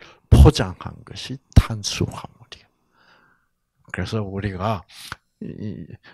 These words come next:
밥 먹을 때 씹고 뭐 이런 건 다 뭐예요? 포장지 뜯는 과정이요. 어, 아시겠죠? 네.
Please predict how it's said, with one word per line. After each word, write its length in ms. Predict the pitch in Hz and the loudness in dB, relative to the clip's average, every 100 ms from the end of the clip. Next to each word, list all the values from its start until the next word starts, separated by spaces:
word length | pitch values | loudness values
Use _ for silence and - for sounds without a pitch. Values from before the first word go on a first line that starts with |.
| _ - - - | _ -14 -10 -2
밥 140 | 117 | 0
먹을 300 | 127 120 117 | 2 0 -2
때 160 | 98 107 | -4 -6
씹고 680 | - 127 113 - - 127 | -4 -6 -10 -14 -4 -2
뭐 460 | 101 110 107 87 85 - - | -2 -4 -6 -8 -14 -20 -20
이런 400 | - 117 120 127 | -6 -2 0 0
건 220 | 110 98 85 | -2 -6 -2
다 140 | 101 | -4
뭐예요? 380 | 95 107 98 - - | -2 -6 -6 -8 -2
포장지 560 | - 165 151 127 107 95 - | 4 6 6 2 -4 -8 -2
뜯는 400 | - 117 123 113 | 0 0 -4 -6
과정이요. 580 | - - 98 113 104 90 _ _ _ _ _ _ _ _ _ - | -12 -10 -10 -10 -12 -18 _ _ _ _ _ _ _ _ _ -14
어, 120 | 90 - _ _ _ _ _ _ | -14 -14 _ _ _ _ _ _
아시겠죠? 580 | 98 101 101 95 - 143 - _ _ _ | -2 -2 -2 -4 -6 -8 -8 _ _ _
네. 80 | - | -14